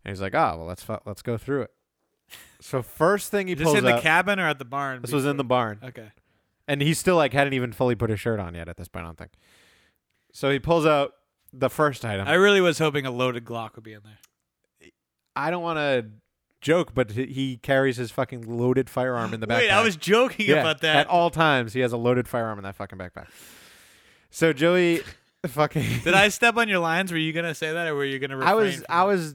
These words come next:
Speaker 1: probably gonna leave it out, but that was too perfect. I had to fucking confirm.
Speaker 2: Ah.
Speaker 1: So he, the first thing he pulls out, headlamp, and he puts it on. And he, like,
Speaker 2: What?
Speaker 1: he puts it on his head. He
Speaker 2: Like
Speaker 1: turns
Speaker 2: a,
Speaker 1: it
Speaker 2: like
Speaker 1: on.
Speaker 2: a coal miner's headlamp?
Speaker 1: Yeah. He goes, "I got this headlamp. You never know."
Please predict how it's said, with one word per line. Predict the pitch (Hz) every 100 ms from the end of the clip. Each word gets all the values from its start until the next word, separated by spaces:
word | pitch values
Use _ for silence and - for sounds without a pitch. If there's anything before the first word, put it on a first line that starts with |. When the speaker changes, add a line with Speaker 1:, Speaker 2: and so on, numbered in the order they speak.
| 123 - -
Speaker 1:
probably | 165 226 220
gonna | 165
leave | 139 151 127
it |
out, | 131 127 110
but | 117 107 - - _ _ _
that | 131 135 143
was | -
too | 131
perfect. | 131 120 92 -
I | 90
had | 98 101
to | 101
fucking | 98 98 - 92 90 101 - -
confirm. | 120 98 110 87 - -
Speaker 2:
Ah. | 226 214 202 190 185 165 143 -
Speaker 1:
So | - 160 147
he, | 139 151 147
the | 143
first | 131 170 160
thing | 175
he | 156
pulls | 156 123
out, | 127 104 _
headlamp, | 147 135 113 95 80 - _ _ _ _ -
and | 127
he |
puts | - 151 127
it |
on. | 120 123 120
And | 120
he, |
like, | 196 294 349
Speaker 2:
What? | 254 - - -
Speaker 1:
he | 139
puts | 165
it | 143
on | 143
his | 131
head. | 139
He | 135
Speaker 2:
Like | 202
Speaker 1:
turns | 110
Speaker 2:
a, | 127
Speaker 1:
it |
Speaker 2:
like | 127 175
Speaker 1:
on. |
Speaker 2:
a | 175
coal | - 190 202
miner's | 202 202 196 180
headlamp? | 156 175 175 175 101
Speaker 1:
Yeah. | -
He | 123
goes, | 127
"I | 127
got | 131
this | 131 120
headlamp. | 127 127 131 127
You | 120
never | 117 110
know." | 117 120 117